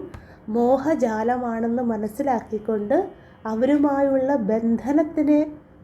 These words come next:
ഭഗവാനിൽ സമർപ്പിക്കുക എന്നാണ് ഇവിടെ എഴുത്തച്ഛൻ നമ്മൾക്ക് വഴി കാട്ടിത്തരുന്നത്,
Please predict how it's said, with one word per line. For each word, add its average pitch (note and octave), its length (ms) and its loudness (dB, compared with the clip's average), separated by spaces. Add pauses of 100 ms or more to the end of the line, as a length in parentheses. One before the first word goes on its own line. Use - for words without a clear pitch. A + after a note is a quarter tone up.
(100)
ഭഗവാനിൽ A3+ 680 -2
സമർപ്പിക്കുക G#3 840 -6 (420)
എന്നാണ് A3 460 -4
ഇവിടെ A#3 340 0 (440)
എഴുത്തച്ഛൻ A#3 540 2 (400)
നമ്മൾക്ക് G#3+ 480 -4 (560)
വഴി G#3 360 0
കാട്ടിത്തരുന്നത്, G3+ 960 -6